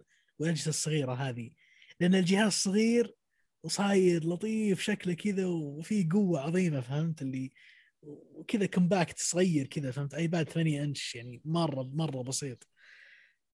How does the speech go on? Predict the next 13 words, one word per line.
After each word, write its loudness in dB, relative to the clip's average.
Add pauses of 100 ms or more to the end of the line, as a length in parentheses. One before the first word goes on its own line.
(140)
آه، 2
تقريبًا 4
هذا 4
كل 0
شيء 0
عن -2
ابل، 2
لكن 6
عمومًا، 4
آه، -2 (520)
م-، -4 (400)
حسب 0
التسريبات -4